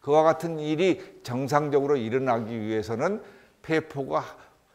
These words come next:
다 활동을 하고 있어야 되고 테니스 코트만한 넓이를 항상 유지를 하고 있어야 됩니다. 근데 그게 항상 그렇게 유지가 되느냐? 그렇지 않죠.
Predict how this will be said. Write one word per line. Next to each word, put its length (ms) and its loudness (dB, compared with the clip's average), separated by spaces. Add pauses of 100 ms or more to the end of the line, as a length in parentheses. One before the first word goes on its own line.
(880)
다 320 -4
활동을 400 -2
하고 220 -6
있어야 260 -8
되고 380 -4 (580)
테니스 340 -6
코트만한 720 -2
넓이를 420 4
항상 380 0
유지를 320 0
하고 160 2
있어야 220 0
됩니다. 380 -12 (340)
근데 180 6
그게 220 8
항상 320 8
그렇게 260 8
유지가 280 6
되느냐? 520 0 (280)
그렇지 420 0
않죠. 680 -4